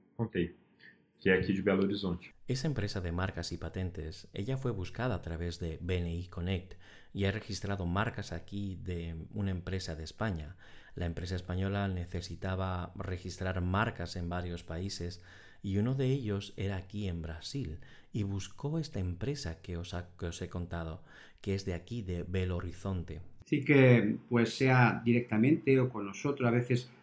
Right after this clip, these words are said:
Speaker 3: a veces puede necesitar de los directores o de lo, de alguien solo para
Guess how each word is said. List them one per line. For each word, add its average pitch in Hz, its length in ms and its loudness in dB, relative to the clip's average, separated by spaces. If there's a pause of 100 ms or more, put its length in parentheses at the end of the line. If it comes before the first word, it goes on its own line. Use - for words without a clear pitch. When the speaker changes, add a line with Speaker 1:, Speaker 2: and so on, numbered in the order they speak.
Speaker 3:
a 110 60 0
veces 123 360 2 (100)
puede 143 220 6
necesitar 127 480 6
de 120 60 6
los 117 120 4
directores 123 540 6
o 107 100 4
de 107 80 0
lo, 110 200 0
de 120 160 8
alguien 127 360 8
solo 127 300 6
para 120 420 4